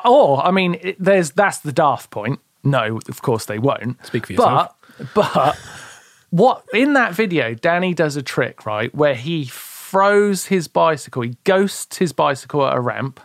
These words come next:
Speaker 2: Yeah.
Speaker 1: kind of a ramp. It spins in the air,
Speaker 2: Yeah.
Speaker 1: does a flip, and then he catches it again, right? So there's a new trick. No one's ever done it. It's a ghosty bike flip, and he catches it, right?
Speaker 2: Mm-hmm.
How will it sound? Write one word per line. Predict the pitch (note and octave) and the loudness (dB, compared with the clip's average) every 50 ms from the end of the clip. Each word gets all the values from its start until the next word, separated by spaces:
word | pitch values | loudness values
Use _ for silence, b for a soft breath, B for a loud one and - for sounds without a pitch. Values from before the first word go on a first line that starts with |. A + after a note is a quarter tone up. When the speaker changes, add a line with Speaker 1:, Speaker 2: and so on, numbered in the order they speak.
| _ | _
Speaker 2:
Yeah. | - G#2+ | -4 -2
Speaker 1:
kind | - C3+ C3 A#2+ | -2 0 0 -2
of | A2 G#2+ | -4 -6
a | A2 G2+ | -8 -8
ramp. | G2+ G2+ A2 A#2+ - - _ b b b b b b b b b b b b b b b | -6 -6 -6 -6 -6 -12 _ b b b b b b b b b b b b b b b
It | - F#3 F#3 - | -4 -4 -2 -2
spins | - - - - - A3+ G#3+ G3+ F#3+ F3 D3+ | -6 -10 -6 -2 0 0 2 2 2 2 2
in | E3+ D#3 | 2 0
the | D3+ D3 | 0 -2
air, | B2+ A2 G#2+ A2+ B2+ D3+ - - | -2 -2 -2 -2 -2 -2 -4 -6
Speaker 2:
Yeah. | A2 G2 - - | -10 -8 -2 0
Speaker 1:
does | E3 D3 B2+ | 0 0 0
a | C3 | -4
flip, | - - B2 B2+ - - | -6 -4 -4 -4 -2 -4
and | C#3+ C3 | -4 -4
then | C3 B2+ | -4 -4
he | B2+ B2+ | -4 -6
catches | B2 - - A#2+ - - - A2 G2 | -8 -6 -8 -8 -8 -8 -16 -14 -14
it | G#2 G#2 | -14 -14
again, | - A2 G#2 G2+ F#2+ | -12 -12 -14 -14 -14
right? | F#2+ G2 G2+ A#2+ - B B B B B B B | -14 -12 -12 -14 -14 B B B B B B B
So | B - - F3+ E3+ E3+ D#3+ C#3+ C3 _ _ - | B 0 2 4 4 4 2 0 -4 _ _ -8
there's | C#3+ C#3+ F#3 G3 G#3 G3 D#3 | 0 2 2 4 4 2 0
a | E3+ | 0
new | D#3+ D#3+ E3+ F#3 G#3 G#3 G3+ F#3 | 0 2 4 4 4 4 4 2
trick. | - - - - - - - C#3+ | 2 0 -2 -2 -2 -4 -6 -2
No | D#3 D#3+ D#3 | 0 0 0
one's | D3+ C#3 D3 | 0 0 0
ever | C#3+ C3 C3+ | 0 -2 -2
done | A#2+ B2+ A2 G#2 | -4 -4 -6 -6
it. | G#2+ - - _ - | -10 -14 -12 _ -6
It's | C3+ - - | -6 -4 -4
a | B2 | -6
ghosty | A#2 - E3 D3+ D3+ C#3+ B2+ - - D#3 C3 B2+ A#2 - | -4 0 0 0 0 0 -4 -6 -6 -4 -4 -4 -4 -2
bike | - C#3+ B2 A2+ - - - | 0 0 0 0 -4 -8 -16
flip, | - - G#2 - _ _ _ _ _ | -16 -14 -16 -16 _ _ _ _ _
and | - B2 A2+ G#2+ | -10 -8 -8 -8
he | G#2+ | -10
catches | - - A#2+ - - - - - | -10 -10 -12 -12 -12 -16 -18 -16
it, | A2+ - | -16 -14
right? | - G2+ G#2 A2 - _ | -10 -6 -6 -6 -6 _
Speaker 2:
Mm-hmm. | - A#2 G#2 G#2+ | -10 -10 -8 -8